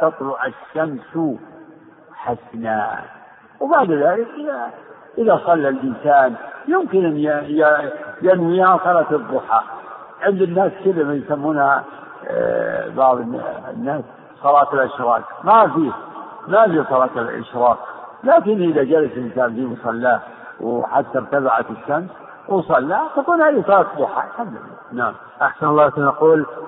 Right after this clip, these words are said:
Speaker 2: فضيلة الشيخ: لماذا نجد أهل السنة يذمون الصوفية وهم ينهلون من كتبهم؟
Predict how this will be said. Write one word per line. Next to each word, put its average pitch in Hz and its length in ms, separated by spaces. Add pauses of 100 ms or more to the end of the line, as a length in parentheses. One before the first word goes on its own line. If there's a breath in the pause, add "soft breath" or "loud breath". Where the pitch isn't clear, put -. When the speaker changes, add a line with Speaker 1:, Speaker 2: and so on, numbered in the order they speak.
(120)
Speaker 2:
فضيلة 156 340
الشيخ: 156 480
لماذا 156 500
نجد 147 320
أهل 147 200
السنة 147 520 (380)
يذمون 156 480
الصوفية 147 720
وهم 147 300
ينهلون 151 460
من 143 80
كتبهم؟ 120 440